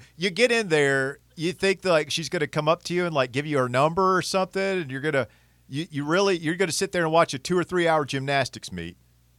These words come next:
just because one, there's a hot chick on the team that you follow on social media?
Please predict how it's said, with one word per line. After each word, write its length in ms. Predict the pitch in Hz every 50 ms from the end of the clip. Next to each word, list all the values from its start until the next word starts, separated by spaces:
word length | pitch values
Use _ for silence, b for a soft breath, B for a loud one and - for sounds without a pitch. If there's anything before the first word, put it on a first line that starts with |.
| _ _ _ _ _ _ _ _ _ _ _ _ _ _ _ _ _ _ _ _ _ _ _ _ _
just 220 | - - 139 131
because 480 | - 151 - - 156 151 147 139 113 -
one, 260 | 127 143 151 151 139 123
there's 220 | 127 127 123 104
a 60 | -
hot 220 | 104 131 - - -
chick 260 | - 139 139 147 -
on 100 | 151 135
the 80 | 131
team 320 | 123 - 135 135 143 147 143
that 160 | 120 107 -
you 80 | 135 127
follow 480 | - - 127 117 123 135 127 127 127
on 300 | 120 113 110 107 104 110
social 340 | - - 135 127 120 - 123
media? 420 | 110 120 131 135 147 160 160 143